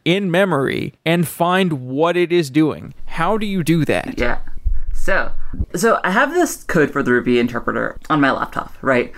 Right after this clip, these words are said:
Speaker 2: Like, I did, like, git clone, github dot com slash ruby slash ruby. And so what that means is that, like, I know in principle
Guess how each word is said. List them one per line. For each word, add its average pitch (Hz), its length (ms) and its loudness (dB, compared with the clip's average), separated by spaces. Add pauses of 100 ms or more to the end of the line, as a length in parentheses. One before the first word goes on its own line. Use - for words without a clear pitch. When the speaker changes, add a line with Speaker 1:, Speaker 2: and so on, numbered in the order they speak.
(100)
Speaker 2:
Like, 147 140 0
I 143 100 2
did, 135 240 -2
like, 131 180 0
git - 180 -2
clone, 123 400 2
github 131 280 0
dot 113 140 0
com 117 220 0
slash - 240 -6
ruby 113 180 -2
slash 123 240 -4
ruby. 120 360 -4 (480)
And 165 200 0
so 156 480 0 (200)
what 180 140 0
that 185 140 0
means 202 300 0
is 151 160 0
that, 160 220 2
like, - 260 -2 (220)
I 160 160 0
know 202 380 0
in 160 280 0
principle 131 840 0